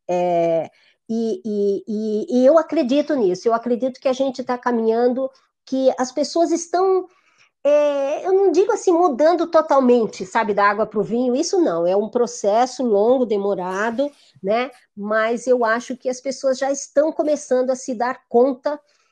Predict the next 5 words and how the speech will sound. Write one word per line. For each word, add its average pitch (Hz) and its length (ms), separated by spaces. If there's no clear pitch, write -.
de 254 240
que, 254 880
é, 208 460
essas 262 340
diferenças 233 1040